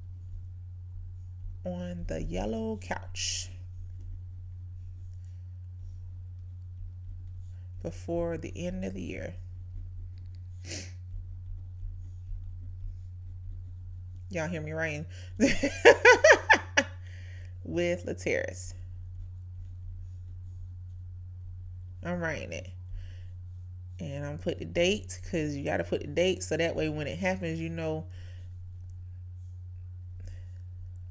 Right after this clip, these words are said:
when Lord answered it. And it is so and shall not be otherwise. That way,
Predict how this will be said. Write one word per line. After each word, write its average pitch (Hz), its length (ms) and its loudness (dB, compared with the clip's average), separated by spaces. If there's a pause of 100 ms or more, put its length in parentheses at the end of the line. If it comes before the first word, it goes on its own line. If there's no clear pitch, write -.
(220)
when 165 380 -2
Lord 165 380 0 (160)
answered 170 460 -2
it. - 180 -4 (3250)
And 151 220 -4
it 147 140 -2
is 160 140 -2
so 262 460 6 (160)
and 170 160 -2
shall 175 260 4
not 175 240 -2
be 170 200 0
otherwise. 139 760 0 (1800)
That 175 280 4
way, 160 320 4